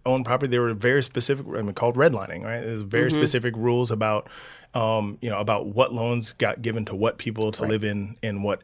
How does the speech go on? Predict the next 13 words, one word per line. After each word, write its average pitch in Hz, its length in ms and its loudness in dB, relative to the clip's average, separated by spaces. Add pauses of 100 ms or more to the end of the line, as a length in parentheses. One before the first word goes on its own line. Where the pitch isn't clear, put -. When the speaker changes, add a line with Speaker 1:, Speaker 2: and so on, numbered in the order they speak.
Speaker 1:
areas. 110 600 2 (500)
Right? 135 200 2
And, 139 380 4 (220)
okay, 175 260 0
so, 151 440 2 (200)
you 147 80 -2
know, 131 140 6
an 131 100 4
individual 135 480 6
moves 135 360 2
into 120 200 -4
this 117 320 0
affluent, 120 580 0